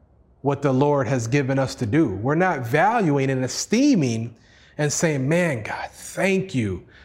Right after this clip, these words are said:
Thank you that you would ask me to do this. Thank you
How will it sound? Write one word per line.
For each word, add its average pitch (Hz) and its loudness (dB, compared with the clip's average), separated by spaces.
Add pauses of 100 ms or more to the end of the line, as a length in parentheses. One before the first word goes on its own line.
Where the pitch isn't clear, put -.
Thank 190 2
you 151 4
that 135 2
you 156 4
would 143 4
ask 143 0
me 135 0
to 123 0
do 120 2
this. 98 -4
Thank 202 -2
you 147 0